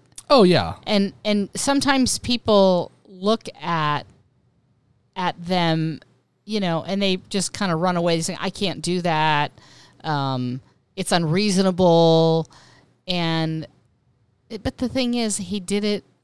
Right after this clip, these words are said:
Speaker 2: because he knew who we were, and he was one of us. He came to be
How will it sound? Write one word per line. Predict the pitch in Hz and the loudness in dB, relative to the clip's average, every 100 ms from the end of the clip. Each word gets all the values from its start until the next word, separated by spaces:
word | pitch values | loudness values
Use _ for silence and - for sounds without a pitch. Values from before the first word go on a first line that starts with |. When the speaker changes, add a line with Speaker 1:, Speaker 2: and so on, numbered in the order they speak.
| _ _ _ _ _ | _ _ _ _ _
Speaker 2:
because | 214 - 202 170 | -12 -4 -4 -4
he | - 226 | -6 -4
knew | 214 208 220 202 | 0 2 2 2
who | 214 208 | 0 0
we | 185 190 | 0 0
were, | 165 156 170 220 320 - _ _ _ | 0 0 0 0 -2 -10 _ _ _
and | - 180 | -4 -2
he | 165 247 | 0 0
was | 208 202 240 | 2 2 2
one | 233 262 | 2 2
of | 269 | 2
us. | 277 311 - - | 0 -2 -6 -14
He | _ - 233 | _ -8 -8
came | - 233 240 170 143 147 _ _ _ _ _ - | -6 -2 0 0 -2 -6 _ _ _ _ _ -10
to | 196 | -4
be | 196 202 190 180 | -2 -2 -2 -6